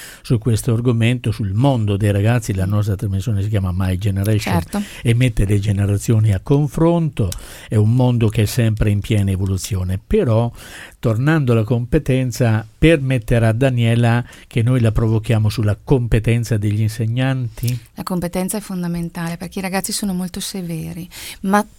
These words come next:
Speaker 2: tanto severi quanto attenti a riconoscere il valore dell'insegnante, il lavoro del, il lavoro e la professionalità dell'insegnante. Quindi non possiamo essere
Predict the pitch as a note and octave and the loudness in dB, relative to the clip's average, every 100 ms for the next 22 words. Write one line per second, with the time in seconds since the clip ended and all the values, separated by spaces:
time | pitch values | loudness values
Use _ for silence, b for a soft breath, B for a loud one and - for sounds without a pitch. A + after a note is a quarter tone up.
0 | - - A#3+ C#4 D#4 D#4 A3 - G3+ A3+ | -18 0 6 8 6 6 0 2 4 6
1 | B3+ D4 D#4 - A#3+ B3 B3 G#3 G3 - | 6 4 -2 2 4 4 4 2 -2 0
2 | A#3 B3 C#4 C#4+ C#4 A3+ G#3+ A3 G3+ G#3+ | 2 4 4 2 0 -2 -4 -4 -4 -6
3 | - A#3+ G#3 G3 F#3 F3+ F3+ F#3 F#3+ F3 | -6 -6 -6 -6 -6 -8 -8 -8 -8 -8
4 | - F#3 F3+ F3 E3+ F#3+ F3+ F3 G3 F#3+ | -8 -8 -8 -10 -12 -10 -8 -6 -4 -4
5 | F#3 - F#3+ F3+ F3+ F3 A#3 C#4 D4+ D4 | -8 -8 -8 -6 -6 0 2 2 0 -6
6 | B B B - F#3+ F3+ G3 - G3 - | B B B -4 -4 -2 -4 -4 -6 -4
7 | F#3 F3 F3 E3+ E3+ E3+ - E3+ E3 D#3+ | -4 -6 -6 -6 -6 -6 -6 -6 -6 -8
8 | F3 G3 F#3+ F#3 F#3 E3+ G3 F#3+ F#3 F#3 | -6 -4 -2 -4 -2 2 4 4 2 0
9 | F#3 - F3+ | 0 0 0